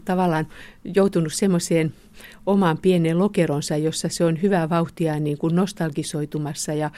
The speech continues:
muuttumassa jollain tavalla klassiseksi valokuvaksi. Ja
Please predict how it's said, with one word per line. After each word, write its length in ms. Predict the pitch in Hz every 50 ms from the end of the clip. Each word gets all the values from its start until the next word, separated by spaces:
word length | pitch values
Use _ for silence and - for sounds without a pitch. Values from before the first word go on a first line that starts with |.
| - - - - -
muuttumassa 580 | - 190 190 180 - 170 160 160 156 - - 175
jollain 320 | 170 175 170 165 165 165
tavalla 300 | - 165 151 160 160 160 160 -
klassiseksi 800 | 226 220 202 185 - - - 131 - - - - - - - - -
valokuvaksi. 640 | 160 147 135 160 - - - - - 180 - -
Ja 60 | 156